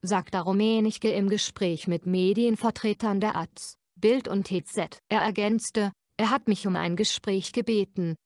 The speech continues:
das haben wir aber noch nicht geführt. In nicht allzu ferner Zukunft werden wir es führen und dann weitersehen." Karl-Heinz Rummenigge über James: "Ich mag ihn." Rummenigge,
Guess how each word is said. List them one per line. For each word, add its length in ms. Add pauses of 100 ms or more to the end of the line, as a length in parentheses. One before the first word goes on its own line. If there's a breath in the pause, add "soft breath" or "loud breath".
das 240
haben 300
wir 200
aber 180
noch 180
nicht 320
geführt. 480 (100)
In 180
nicht 280
allzu 340
ferner 460
Zukunft 600
werden 340
wir 140
es 120
führen 440
und 180
dann 220
weitersehen." 800 (100)
Karl-Heinz 760
Rummenigge 680
über 240
James: 580 (220)
"Ich 200
mag 320
ihn." 260 (120)
Rummenigge, 960